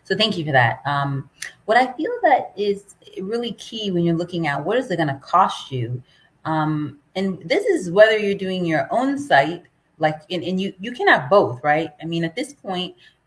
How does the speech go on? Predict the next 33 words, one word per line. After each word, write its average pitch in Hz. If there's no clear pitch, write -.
looking 208
at 185
the 170
economy, 196
so 233
many 208
businesses 147
are, 151
you 170
know, 135
looking 156
at 123
omni-channel, 135
right? 143
Which 156
is 147
multiple 156
channels. -
So -
your 175
e-commerce 208
site 180
is 156
really 160
important, 151
as 165
well 165
as 160
if 160
you're 160
moving 160
into 151
stores 240